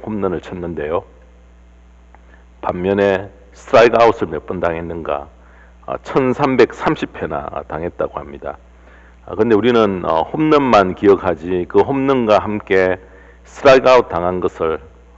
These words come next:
여러분, 그 사실은, 어, 저희들이 기억도 하지 않고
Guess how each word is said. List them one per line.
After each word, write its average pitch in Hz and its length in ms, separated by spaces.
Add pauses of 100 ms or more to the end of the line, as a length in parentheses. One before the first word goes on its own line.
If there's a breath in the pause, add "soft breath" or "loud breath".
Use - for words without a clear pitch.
(140)
여러분, 85 340
그 - 120
사실은, 92 580
어, 80 120
저희들이 85 500
기억도 113 340
하지 87 480
않고 87 580